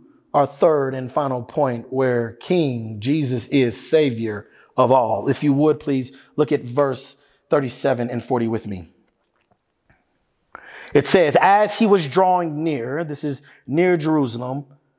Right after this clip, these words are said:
"already on the way down the Mount of Olives, the whole multitude of his disciples began to rejoice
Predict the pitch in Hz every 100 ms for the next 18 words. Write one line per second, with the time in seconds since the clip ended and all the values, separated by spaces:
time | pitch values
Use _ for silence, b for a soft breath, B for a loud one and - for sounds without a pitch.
0 | _ _ _ _ 165 226 220 226 220 190
1 | 170 196 185 170 156 160 127 113 110 -
2 | _ 135 120 175 190 208 196 185 170 165
3 | 151 143 139 147 147 135 135 143 b b
4 | b b 185 247 277 233 254 254 240 240
5 | 226 202 165 180 - 220 202 185 156 170
6 | 175 208 208 175 - 180 175 147 123 151
7 | 240 190 - -